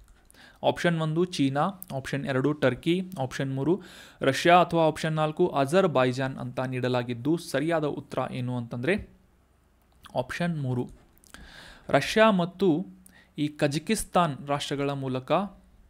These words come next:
ಈ ಉರಲ್ ನದಿ ಹರಿಯುತ್ತದೆ, ಮುಂದೆ ಕ್ಯಾಸ್ಪಿಯನ್ ಸಮುದ್ರವನ್ನ ಸೇರಿಕೊಳ್ಳುತ್ತೆ ಅಂತ ನಾವು ಅಂಡರ್‌ಸ್ಟ್ಯಾಂಡ್ ಮಾಡ್ಕೊಂಡ್ವಿ. So option three is right answer because Kazakhstan is not in option.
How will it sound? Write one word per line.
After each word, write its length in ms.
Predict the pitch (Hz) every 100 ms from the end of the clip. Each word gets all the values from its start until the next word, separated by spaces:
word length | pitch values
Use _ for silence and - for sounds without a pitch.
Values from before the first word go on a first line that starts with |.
| _ _ - - - _ - - - - -
ಈ 140 | 143
ಉರಲ್ 420 | - 147 190 208
ನದಿ 240 | 170 147 170
ಹರಿಯುತ್ತದೆ, 760 | 151 135 135 135 135 127 131
ಮುಂದೆ 300 | 135 135 139
ಕ್ಯಾಸ್ಪಿಯನ್ 540 | 151 - 135 - 190 180
ಸಮುದ್ರವನ್ನ 720 | 175 147 143 139 135 131 143
ಸೇರಿಕೊಳ್ಳುತ್ತೆ 720 | - 135 131 131 131 127 131
ಅಂತ 180 | 127 143
ನಾವು 280 | 135 127 127
ಅಂಡರ್‌ಸ್ಟ್ಯಾಂಡ್ 440 | 123 127 135 127
ಮಾಡ್ಕೊಂಡ್ವಿ. 420 | 127 - 127 151
So 200 | 175 -
option 580 | 135 131 127 - 170 170
three 220 | 139 135 135
is 100 | 127
right 220 | 127 120
answer 440 | 127 120 - 180 143
because 380 | 127 151 160 -
Kazakhstan 600 | 123 - 131 135 127 127
is 100 | 127
not 220 | 127 139
in 120 | 214
option. 440 | 240 151 - 131